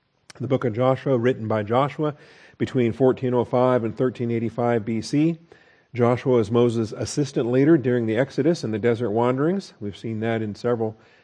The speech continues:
episodes. He was an extremely effective military commander and leader, and for this reason, he was a natural successor to Moses.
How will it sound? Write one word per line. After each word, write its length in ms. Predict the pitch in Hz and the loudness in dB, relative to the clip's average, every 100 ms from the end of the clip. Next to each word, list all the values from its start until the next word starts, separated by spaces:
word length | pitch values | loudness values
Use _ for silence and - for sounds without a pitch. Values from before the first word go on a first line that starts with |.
| - | -10
episodes. 600 | 113 107 113 113 123 139 - _ _ _ | -6 -4 -2 0 0 -2 -10 _ _ _
He 120 | 135 | 6
was 200 | 131 117 | 6 6
an 100 | 120 | 2
extremely 520 | 113 - 143 147 139 | 0 0 2 4 4
effective 420 | 117 139 135 135 117 | 4 2 2 2 2
military 400 | 131 120 131 113 | 2 2 0 0
commander 480 | 127 120 131 127 | 0 0 0 2
and 100 | 113 | 0
leader, 320 | 117 139 160 180 | 2 4 4 2
and 140 | 110 | 0
for 120 | 127 | -2
this 260 | 113 120 127 | 2 0 2
reason, 340 | 123 120 151 | 0 2 0
he 160 | 127 127 | 0 0
was 160 | 117 | 0
a 60 | 110 | 0
natural 400 | 113 120 120 120 | 0 -2 -2 -4
successor 580 | 107 120 - 117 113 120 | -4 -4 -2 -2 -2 -6
to 100 | 135 | -4
Moses. 640 | 139 170 151 113 90 - | 2 4 4 0 -4 -10